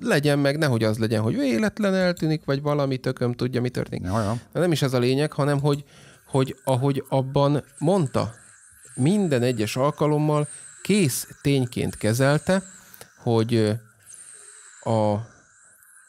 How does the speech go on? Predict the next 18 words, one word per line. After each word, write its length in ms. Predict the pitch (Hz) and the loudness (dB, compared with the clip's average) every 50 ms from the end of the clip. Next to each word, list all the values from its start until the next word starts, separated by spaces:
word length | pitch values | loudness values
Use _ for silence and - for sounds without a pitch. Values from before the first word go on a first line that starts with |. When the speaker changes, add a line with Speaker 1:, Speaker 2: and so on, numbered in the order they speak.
| _ - - | _ -8 -4
Speaker 1:
ami 260 | 131 127 127 127 123 | 0 0 2 2 2
a 160 | 120 117 117 | 2 2 0
Kossuth 400 | - 175 170 - - 135 120 - | -2 -2 -4 -2 -2 -4 -4 -2
Rádióban 480 | 123 117 113 107 113 110 104 113 104 104 | -2 -2 0 0 0 -2 -2 -2 -2 -2
is 160 | 107 107 - | -2 -4 -6
volt, 420 | - 120 139 143 131 120 120 - | -6 -4 -2 -2 -2 -2 -4 -8
csak 320 | - - 123 110 - - - - | -6 -6 -6 -6 -6 -8 -12 -8
basszus, 460 | 151 135 131 - - - 123 - - - - 135 | -6 -6 -6 -6 -8 -8 -8 -10 -10 -12 -6 -4
bezártam 560 | 135 127 123 123 110 110 107 - 110 104 107 | -2 -2 0 0 -2 -2 -2 -4 -4 -2 -2
már 180 | 104 101 98 | -2 -2 -4
természetesen, 920 | - - 107 107 104 104 98 113 117 - - 104 - 107 110 - - 110 113 | -4 -4 -4 -4 -2 -2 -4 -4 -6 -6 -8 -8 -8 -8 -10 -8 -6 -6 -6
úgyhogy 220 | 110 110 - 104 | -6 -6 -6 -6
megint 340 | 107 113 113 107 92 - - | -4 -4 -4 -6 -8 -8 -4
megnyitom. 500 | - 113 135 147 156 - 185 180 180 180 - - - - - - - - - - - - - - _ _ - | -4 -2 -2 -2 -2 -2 -2 -2 -2 -4 -8 -16 -20 -20 -20 -20 -20 -20 -20 -20 -20 -20 -20 -20 _ _ -6
E-cigi. 1500 | - 143 143 143 143 139 131 - - _ _ - - - 123 117 113 - - - - - - - 110 117 98 92 82 - - - - - - _ _ _ _ - - - _ _ _ _ _ _ _ _ _ _ _ _ _ _ _ _ _ _ _ _ - - - - | -2 0 0 2 2 0 -2 -4 -6 _ _ -12 -4 -2 0 0 0 -2 -4 -8 -18 -18 -14 -10 -6 -4 -4 -4 -4 -6 -10 -16 -20 -20 -20 _ _ _ _ -20 -20 -20 _ _ _ _ _ _ _ _ _ _ _ _ _ _ _ _ _ _ _ _ -10 -10 -8 -6
Igiri 560 | 170 170 160 151 143 139 135 139 139 - - _ | -4 -4 -4 -2 -2 -2 -2 -2 -4 -4 -6 _
e-cigi 640 | 135 123 127 120 - - - - 120 - - 110 - | -6 -4 -4 -6 -8 -12 -12 -12 -10 -10 -10 -14 -16
tesztek. 840 | - - 113 - - - - - 190 185 185 - - - - _ | -16 -16 -16 -16 -16 -10 -6 -6 -6 -6 -8 -12 -20 -20 -20 _